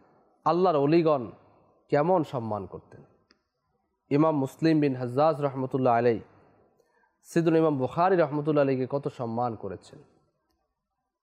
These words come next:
কি বলে ডেকেছেন, "হে ওস্তাদের ওস্তাদ,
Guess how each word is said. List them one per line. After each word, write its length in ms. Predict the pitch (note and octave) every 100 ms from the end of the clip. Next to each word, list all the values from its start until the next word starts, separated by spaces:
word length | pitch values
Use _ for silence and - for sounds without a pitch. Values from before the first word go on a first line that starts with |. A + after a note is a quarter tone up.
| _ _ _ _ _ _ _ _ _ _
কি 240 | G#3 G#3+
বলে 520 | D3+ D#3+ G3 F3 D3 - -
ডেকেছেন, 460 | A#2 C3 C#3 C3
"হে 180 | A#2 F3+
ওস্তাদের 520 | G3+ D#3 - D#3+ D3+
ওস্তাদ, 460 | C#3 - - B2 A2